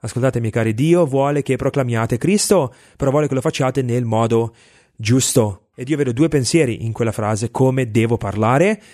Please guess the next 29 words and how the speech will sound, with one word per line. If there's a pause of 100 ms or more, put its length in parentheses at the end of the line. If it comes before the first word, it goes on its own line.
(240)
Qui
abbiamo
il,
il
dovere
di
farlo
ed
il
dovere
di
annunciarlo
nel
modo
in
cui
dovrebbe
essere
annunciato. (520)
E
temo
che
a
volte (140)
un
buon
messaggio
proclamato
male